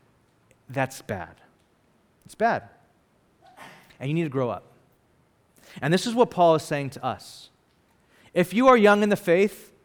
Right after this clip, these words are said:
and you are immature and you've made decisions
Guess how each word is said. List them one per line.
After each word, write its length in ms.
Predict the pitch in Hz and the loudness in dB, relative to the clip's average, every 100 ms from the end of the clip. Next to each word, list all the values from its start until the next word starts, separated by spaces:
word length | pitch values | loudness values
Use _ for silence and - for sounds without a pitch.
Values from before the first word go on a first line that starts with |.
| _ _ - | _ _ -10
and 200 | 160 160 | -4 0
you 160 | 190 226 | 4 4
are 100 | 208 | 4
immature 560 | 175 165 - 214 208 | 2 -2 -4 -2 0
and 180 | 208 156 | 0 0
you've 140 | 190 170 | -2 0
made 220 | 190 175 | 0 0
decisions 760 | 185 - 185 202 202 208 190 | -2 -2 0 0 -2 -4 -6